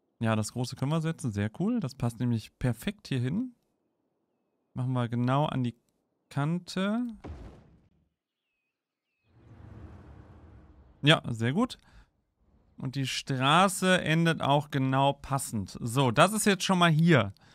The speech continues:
Da kann man dann später vielleicht noch irgendwas hinbauen, wie zum Beispiel, look at this. Weil viele haben sich auch gewünscht, dass wir bei der Stadt ein bisschen mehr dekorieren.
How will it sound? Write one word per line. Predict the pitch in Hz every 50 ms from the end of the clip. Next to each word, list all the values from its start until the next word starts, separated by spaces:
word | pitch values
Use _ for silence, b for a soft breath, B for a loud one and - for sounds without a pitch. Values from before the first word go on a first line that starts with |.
| b b b b _ _ _ _ _
Da | 135 143 147
kann | - 180
man | 175
dann | 170 165 160
später | - - 175 170 175 175
vielleicht | 151 160 160 156
noch | 156 160
irgendwas | - 165 160 151 147 147
hinbauen, | - 170 170 165 143 131 127 131 139 156 151
wie | 139 143 143
zum | - - 160
Beispiel, | 147 151 143 143 127 - - - 147 131 127
look | 117 110 107 107 110 127 -
at | 131 120 110
this. | 120 139 180 233 - - - - - - - - _ _ _ _ _
Weil | - 120
viele | - - 165 165 165
haben | 165 160
sich | 156 156
auch | 147 147 -
gewünscht, | - 151 135 156 175 180 -
dass | 175 147 151
wir | 151
bei | 135 139
der | 123 143 143 151
Stadt | 147 - 160 135
ein | - 139
bisschen | 139 151 - - 156
mehr | 147 139
dekorieren. | 131 139 127 - 139 123 117 160 180 160 151 175 214 247 226